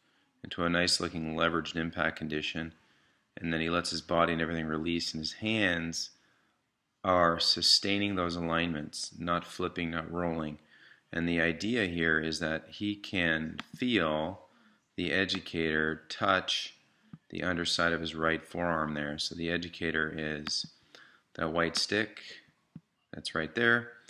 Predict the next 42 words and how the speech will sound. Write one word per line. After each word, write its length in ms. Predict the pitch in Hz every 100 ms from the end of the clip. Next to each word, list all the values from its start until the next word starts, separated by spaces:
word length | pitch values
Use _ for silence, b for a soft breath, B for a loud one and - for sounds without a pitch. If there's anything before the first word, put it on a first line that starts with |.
| B B B -
plugs 320 | 92 82 82
into 180 | 82 78
the 100 | 80
grip, 480 | - 98 104 - - b b b b b _
and 640 | 92 85 80 78 76 76 - -
you 220 | 90 90
can 160 | 85 82
see, 380 | - 85 82
and 160 | 80 78
over 220 | 90 87
here 200 | 82 90
on 80 | 85
the 80 | 82
left 300 | 92 123 135
screen, 400 | - - 82 82
I'll 80 | 82
show 180 | -
you 120 | 87 82
why 280 | 82 82
that's 220 | 82 76 82
important, 600 | 78 78 76 78 78 - _ B B B B B B
because 460 | - 95 90 85 82
he 580 | 95 92 90 87 85 - -
really 260 | 101 104
didn't 200 | 95 90
know 100 | 87
what 200 | 85 90
to 80 | 85
do 120 | 82
with 100 | 82
his 140 | 80 80
hands, 380 | 82 80 80 76
and 100 | 78
of 60 |
course 280 | - 85 82
he's 100 | -
trying 240 | - 80
to 60 | 76
elevate 280 | 78 78 76
the 80 | 78
golf 360 | 78 78 -
ball, 340 | 78 76 76